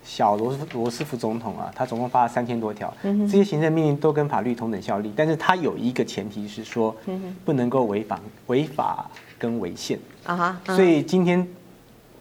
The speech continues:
Speaker 1: 国会是可以采取，采取这个反制措-，
Speaker 2: 嗯。
Speaker 1: 措施的。
Speaker 2: 嗯。
Speaker 1: 就是说他并不是无限上纲了。
Speaker 2: 是。
Speaker 1: 对，而且我不认为他敢在他下台之前啊，做一些那么粗暴的动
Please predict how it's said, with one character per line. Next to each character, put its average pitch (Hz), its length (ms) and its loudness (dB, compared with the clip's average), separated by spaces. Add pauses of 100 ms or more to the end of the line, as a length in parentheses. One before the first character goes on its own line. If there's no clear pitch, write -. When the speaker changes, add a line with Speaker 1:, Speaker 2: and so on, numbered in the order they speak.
(300)
Speaker 1:
国 165 160 4
会 202 160 4
是 160 140 -4
可 139 160 0
以 127 80 4
采 113 200 -2
取， - 300 -8
采 - 220 0
取 123 200 -4
这 120 120 -4
个 117 100 -4
反 98 180 -2
制 107 140 -8
措-， 104 300 -12
Speaker 2:
嗯。 214 120 0
Speaker 1:
措 113 120 0
施 - 240 -10
的。 - 120 -10 (200)
Speaker 2:
嗯。 180 160 -4
Speaker 1:
就 156 100 -2
是 143 60 0
说 156 100 4
他 170 140 2
并 175 180 0
不 147 80 0
是 143 240 -2 (100)
无 127 120 -4
限 131 240 -2
上 104 320 -2
纲 95 160 -2
了。 92 180 -10
Speaker 2:
是。 - 300 -4 (160)
Speaker 1:
对， 113 220 0
而 139 100 2
且 120 480 6
我 113 100 4
不 147 100 2
认 160 200 6
为 120 180 4
他 131 320 4
敢 95 220 0 (120)
在 113 320 2 (220)
他 120 320 -2 (380)
下 135 200 4
台 101 200 -6
之 113 120 0
前 101 240 -8
啊， 95 160 -10
做 117 160 -2
一 104 60 0
些 107 160 -4
那 110 100 -2
么 104 80 -2
粗 104 220 -10
暴 104 160 0
的 87 60 -10
动 98 180 -12